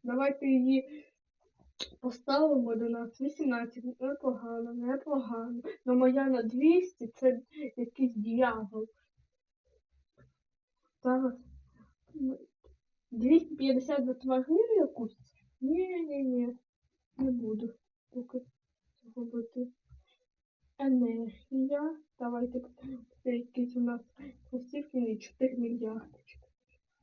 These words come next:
Кликери, де. О, від них все залежить, що ми їх зберемо, ми будемо. Так, у нас всі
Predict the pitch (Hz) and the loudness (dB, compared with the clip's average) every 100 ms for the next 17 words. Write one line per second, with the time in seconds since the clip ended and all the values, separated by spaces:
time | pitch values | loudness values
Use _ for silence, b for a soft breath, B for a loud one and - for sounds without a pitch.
0 | _ _ _ - - - 247 233 220 220 | _ _ _ -20 -20 -4 -2 0 0 -2
1 | 247 285 262 254 254 254 _ _ _ _ | -2 0 0 0 -2 -8 _ _ _ _
2 | _ - 254 262 - 262 247 254 247 294 | _ -2 4 4 2 -4 0 0 2 0
3 | 311 - - 262 247 240 240 208 220 240 | 0 -4 4 6 6 2 2 0 -4 -6
4 | 233 _ _ _ _ - - 254 254 247 | -16 _ _ _ _ -14 -2 2 2 2
5 | 240 247 247 269 285 262 247 247 233 247 | -2 0 0 0 -2 0 -2 -4 -6 -6
6 | - _ _ _ _ _ _ _ _ _ | -10 _ _ _ _ _ _ _ _ _
7 | _ _ - 240 226 - 240 254 254 - | _ _ -6 -4 -4 -2 2 2 0 -14
8 | - - 269 233 | -14 2 2 2